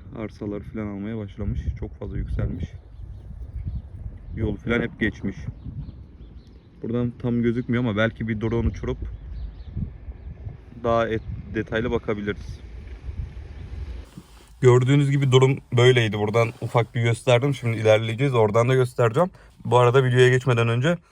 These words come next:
biliyorsunuz o Ramazan'a girdik. Herkese hayırlı Ramazanlar diyeyim. Herkesin inşallah tuttuğu oruçlar kabul olur. Ha, bir de ilerlemeden önce kanala abone olup videoları beğenirsek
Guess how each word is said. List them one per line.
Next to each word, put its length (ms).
biliyorsunuz 400
o 80
Ramazan'a 440
girdik. 380
Herkese 420
hayırlı 540
Ramazanlar 600
diyeyim. 300
Herkesin 540
inşallah 500
tuttuğu 260
oruçlar 460
kabul 260
olur. 220
Ha, 120
bir 80
de 140
ilerlemeden 580
önce 260
kanala 380
abone 240
olup 240
videoları 380
beğenirsek 680